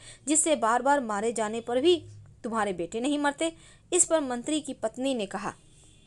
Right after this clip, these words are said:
"पूर्व जन्म में मैं चिल्ही थी और तुम सियारिन, दोनों ने व्रत किया था।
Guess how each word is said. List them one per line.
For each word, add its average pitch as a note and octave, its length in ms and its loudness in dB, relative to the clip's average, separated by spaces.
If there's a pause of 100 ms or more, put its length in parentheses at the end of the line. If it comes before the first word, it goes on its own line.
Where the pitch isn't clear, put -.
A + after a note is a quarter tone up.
"पूर्व F#4+ 180 6
जन्म D#4 240 6
में E4+ 140 2
मैं D4 200 2
चिल्ही C#4+ 400 0
थी D4+ 200 -2
और A#3+ 200 0
तुम A#3+ 180 -4
सियारिन, E3+ 400 0 (760)
दोनों B3 340 2
ने G4+ 120 2
व्रत F4+ 220 4
किया A3 220 4
था। C#3+ 200 -2